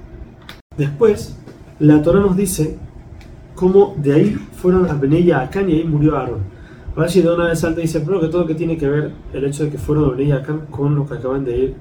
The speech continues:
de hablar de, de la, de las tablas y de que subió a la montaña. Y segundo, Aarón no murió ahí, murió en Horar. Por eso dice Rashi, que fue lo que pasó, ya lo habíamos visto en las perashot anteriores, cuando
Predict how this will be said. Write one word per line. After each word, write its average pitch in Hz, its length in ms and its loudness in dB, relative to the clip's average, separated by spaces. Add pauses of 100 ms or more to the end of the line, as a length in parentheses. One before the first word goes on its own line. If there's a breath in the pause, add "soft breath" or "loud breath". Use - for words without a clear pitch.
de 113 240 -10
hablar 123 260 -6
de, 135 180 -2
de 117 340 -10
la, 120 120 -12
de 123 220 -8
las 113 180 -10
tablas 160 320 0
y 143 40 0
de 123 120 -4
que 117 160 -8 (180)
subió 131 280 -6
a 135 40 -2
la 139 60 -2
montaña. 120 480 -6 (380 loud breath)
Y 156 60 0
segundo, 190 460 2
Aarón 165 300 2
no 180 60 4
murió 180 300 4
ahí, 185 300 0
murió 147 400 2
en 147 120 0
Horar. 127 580 -2 (720 loud breath)
Por 151 120 6
eso 185 160 6
dice 180 160 4
Rashi, 180 420 2 (420)
que 156 120 6
fue 147 120 4
lo 151 80 0
que - 80 -4
pasó, 170 300 0
ya 160 100 4
lo 147 60 4
habíamos 147 220 2
visto 143 180 -2
en 139 60 0
las - 80 -8
perashot 123 280 -4
anteriores, 160 500 0 (440 loud breath)
cuando 135 440 0